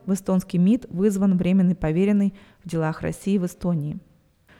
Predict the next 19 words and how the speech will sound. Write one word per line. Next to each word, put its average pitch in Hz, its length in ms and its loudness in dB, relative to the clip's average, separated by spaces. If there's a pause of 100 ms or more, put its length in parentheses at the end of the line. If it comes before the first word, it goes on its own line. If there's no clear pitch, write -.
В - 60 -20
тот 190 160 2
же 185 120 4
день 175 240 0
служба 170 540 -2
госбезопасности 170 1000 0
Латвии 208 380 -2
сообщила, 196 560 -4
что 180 300 -4 (420)
восьмого 190 480 2
февраля 170 480 0
на 202 120 4
пограничном 170 600 0
пункте 175 480 -2 (260)
Патерниеки 175 920 2 (100)
был 202 320 2
задержан 170 600 2
гражданин 180 600 4
Эстонии 208 580 2